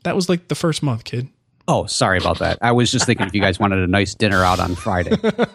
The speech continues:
Speaker 1: You know, anymore, who knows? I don't know what's going on with that book. Uh, it's, it's on, it's on Amazon, and I guess they're supposed to send me money once in a while, and I don't know what happens. I just, <laughs> I just, I just do the woodworking, <laughs> you know?
Speaker 2: They're like, "Can we pay you an Amazon Prime membership?"
Speaker 1: <laughs> Yes,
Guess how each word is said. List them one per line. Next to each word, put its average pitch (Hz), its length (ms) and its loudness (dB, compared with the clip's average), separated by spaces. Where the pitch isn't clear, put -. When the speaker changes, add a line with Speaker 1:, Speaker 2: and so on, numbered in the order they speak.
Speaker 1:
You 214 80 -4
know, 202 140 -2
anymore, 175 380 0
who 160 140 -4
knows? 131 260 -2
I 147 100 -2
don't 151 80 -2
know 143 100 0
what's 135 200 -4
going 123 220 -4
on 120 120 -4
with 123 100 -4
that 123 160 -4
book. - 280 -8
Uh, 123 360 -4
it's, 143 320 -4
it's 151 200 0
on, 170 160 2
it's 165 140 0
on 175 120 2
Amazon, 139 560 2
and 135 280 -4
I 131 60 0
guess 135 340 0
they're 135 160 -2
supposed - 300 -2
to 135 60 -2
send 127 200 -2
me 127 80 0
money 127 240 0
once 131 260 -4
in 135 60 -2
a - 20 0
while, 127 500 -2
and 127 120 -4
I 123 80 -2
don't 120 120 -4
know 156 80 -4
what 147 140 -4
happens. 143 380 -6
I 143 40 -4
just, 143 300 -2
<laughs> - 320 -4
I 180 100 0
just, - 260 -2
I 175 140 0
just 208 180 -2
do 240 140 0
the 240 100 0
woodworking, 131 600 -4
<laughs> - 20 -8
you 147 100 0
know? 147 200 0
Speaker 2:
They're 208 140 2
like, 123 180 0
"Can 175 100 0
we 185 100 0
pay 185 160 -2
you 202 200 2
an 143 100 0
Amazon 139 560 0
Prime 123 380 2
membership?" 110 560 -2
Speaker 1:
<laughs> - 20 -6
Yes, 185 420 0